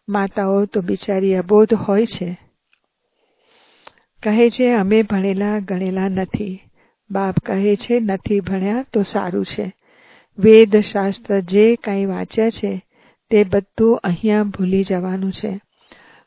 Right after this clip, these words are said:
હમણાં હું જે સંભળાવું છું તે સાંભળો." સમજાવવું જોઈએ. સદગતિ નિરાકાર પરમપિતા પરમાત્મા વગર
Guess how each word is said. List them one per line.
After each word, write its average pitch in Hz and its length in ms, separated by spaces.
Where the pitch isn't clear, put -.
હમણાં 233 480
હું 233 360
જે 240 260
સંભળાવું 185 560
છું 233 260
તે 196 220
સાંભળો." 180 560
સમજાવવું 202 840
જોઈએ. 196 520
સદગતિ 220 840
નિરાકાર 196 680
પરમપિતા 190 680
પરમાત્મા 190 720
વગર 190 500